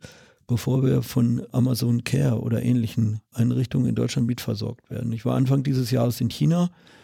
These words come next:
Wenn Sie sehen, mit welcher Intensität diese Überlegungen da weitergetrieben werden und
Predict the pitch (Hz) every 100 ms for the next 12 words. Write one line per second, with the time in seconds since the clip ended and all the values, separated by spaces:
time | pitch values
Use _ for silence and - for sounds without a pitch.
0 | - - - 123 123 120 113 120 127 131
1 | 131 123 123 123 120 131 120 117 113 113
2 | 147 156 139 123 127 117 120 120 113 110
3 | 110 127 135 120 - 139 135 120 123 123
4 | 127 120 - -